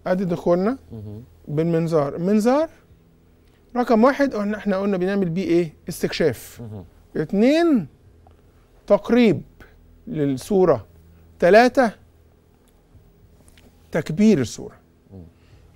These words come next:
Speaker 1: أقدر أشوف استكشاف للبطن كلها. استكشاف، أدين الورم وحددته وشفت المبيضين،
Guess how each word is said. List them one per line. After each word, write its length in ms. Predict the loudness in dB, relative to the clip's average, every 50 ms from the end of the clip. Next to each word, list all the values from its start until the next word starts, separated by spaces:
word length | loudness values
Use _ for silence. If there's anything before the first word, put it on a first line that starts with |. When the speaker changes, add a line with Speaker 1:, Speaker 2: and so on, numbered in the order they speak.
| 2
Speaker 1:
أقدر 380 | 4 4 6 4 2 2 2 -2
أشوف 520 | -4 -2 -2 -2 -2 -2 -6 -14 -20 -20 _ _ _ -20 -20 _ _ -4 -4
استكشاف 680 | -4 -2 0 -2 -2 0 0 2 2 2 2 -2 -6 -6
للبطن 540 | -4 -2 -2 0 2 0 0 0 -2 -6
كلها. 360 | -6 -4 -6 -6 -6 -8 -12 -14 -20 _ _ _ _ _ _ _ _ _ _ _ _ _ -12 -8
استكشاف، 640 | -8 -6 -4 -4 -4 -2 0 2 2 2 0 -2 -4 -6
أدين 240 | -6 -4 -4 -2 -2
الورم 460 | 0 2 4 4 4 4 2 0 -2 -6 -10 _ _ _ -8 -2
وحددته 720 | 0 0 2 2 0 0 2 2 2 0 0 0 -4 -4 -4 -4 _ _ _ _ _ -12
وشفت 360 | -8 0 2 2 2 2 0
المبيضين، 640 | 0 0 0 2 2 2 2 4 4 4 2 2 -2